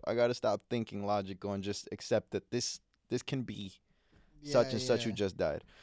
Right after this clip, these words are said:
Speaker 1: So that one, like, shit like that, that does always trip me out because that, that's happened to me.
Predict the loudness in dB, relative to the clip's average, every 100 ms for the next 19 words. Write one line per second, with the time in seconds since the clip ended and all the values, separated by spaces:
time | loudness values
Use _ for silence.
0 | -14 6 10 10 10 10 10 8 8 6
1 | 6 6 8 8 6 6 6 8 8 8
2 | 6 6 0 -2 0 0 0 -2 0 0
3 | -2 -16 -20 -20 -20 -2 4 4 4 4
4 | 2 2 -2 -4 -4